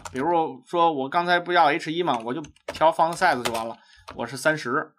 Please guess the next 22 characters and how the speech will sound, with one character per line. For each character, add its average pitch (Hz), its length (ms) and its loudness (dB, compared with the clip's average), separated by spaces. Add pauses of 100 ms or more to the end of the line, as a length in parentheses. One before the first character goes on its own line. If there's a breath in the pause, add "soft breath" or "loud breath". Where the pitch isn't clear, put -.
(340)
好 127 120 2
吧？ 151 260 4 (540)
那 262 80 -4
么 285 80 0
底 151 260 4
下 220 60 4
这 277 120 6
个 240 100 6
呢， 185 200 6
我 180 80 2
可 175 100 0
能 190 140 0
比 139 80 0
如 160 240 2
我 139 220 2
想 123 200 -2
调 160 220 2
一 233 60 0
红 185 220 -6
色 247 180 2
出 123 120 -8
来 110 220 -6